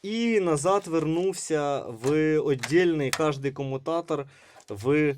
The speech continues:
віддільному, е, яйці. Чого? Того, що більше міста під цю проводку. І в мене, м, відбулося декілька таких речей цікавих. Це, е,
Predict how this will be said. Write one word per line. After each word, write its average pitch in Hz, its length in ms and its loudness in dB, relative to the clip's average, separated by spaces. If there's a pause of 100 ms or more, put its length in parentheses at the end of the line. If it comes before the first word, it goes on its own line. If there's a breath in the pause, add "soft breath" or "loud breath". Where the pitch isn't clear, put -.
(320)
віддільному, 143 1000 0
е, 135 140 -2
яйці. 131 800 -4
Чого? 139 580 -2 (400 loud breath)
Того, 160 320 2
що 147 540 -2 (200)
більше 151 500 -2
міста 175 580 0 (220)
під 139 200 -6
цю 156 140 -2
проводку. 120 720 -4 (400 loud breath)
І 160 160 2
в 143 80 2
мене, 165 460 -2 (360)
м, 110 1160 -10
відбулося 151 640 2
декілька 143 540 0
таких 135 340 -4
речей 214 380 -2
цікавих. 180 680 -6 (400 loud breath)
Це, 165 400 -2 (960 soft breath)
е, 110 640 -12